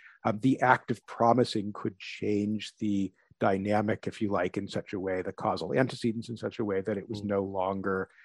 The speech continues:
Speaker 1: um, a matter, there was no longer this probability distribution.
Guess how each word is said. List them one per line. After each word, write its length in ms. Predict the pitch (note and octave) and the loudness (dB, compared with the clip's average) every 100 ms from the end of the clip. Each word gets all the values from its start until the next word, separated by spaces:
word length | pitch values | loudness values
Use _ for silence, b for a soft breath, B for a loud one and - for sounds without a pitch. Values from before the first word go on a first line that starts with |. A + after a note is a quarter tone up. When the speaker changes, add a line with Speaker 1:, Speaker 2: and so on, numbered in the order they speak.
| b b | b b
Speaker 1:
um, 240 | G2 F2 | -2 -2
a 80 | A2+ | -6
matter, 420 | G2 F2+ F#2 F#2 | -4 -4 -4 -2
there 160 | A#2+ A2+ | 2 2
was 180 | G#2+ G#2+ | 0 -2
no 100 | G#2 | -2
longer 320 | F#2+ F2+ F2+ | 0 -2 -2
this 200 | - F#2+ | -6 -8
probability 560 | - E2 F#2 F2+ F#2 F#2 | -6 -6 -6 -14 -16 -16
distribution. 720 | - - A2 G2 - G2 | -16 -14 -12 -10 -8 -10